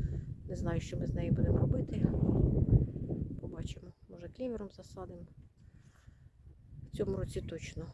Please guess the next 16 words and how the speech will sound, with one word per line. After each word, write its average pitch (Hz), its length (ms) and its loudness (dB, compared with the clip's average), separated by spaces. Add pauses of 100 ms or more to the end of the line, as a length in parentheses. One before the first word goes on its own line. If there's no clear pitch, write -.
(120)
нічого - 360 -8
такого - 240 -8
не - 100 -2
буде. - 300 0
Ну 285 240 2
і 254 60 2
тут, 208 220 -10
бачите, 202 360 -2
ось - 220 -10
о, 175 80 -8 (1500)
робимо 175 480 -6
короба. 247 520 -4 (280)
Виноград 339 560 -2
теж - 220 -6
вже - 400 0
розкрили. 294 640 2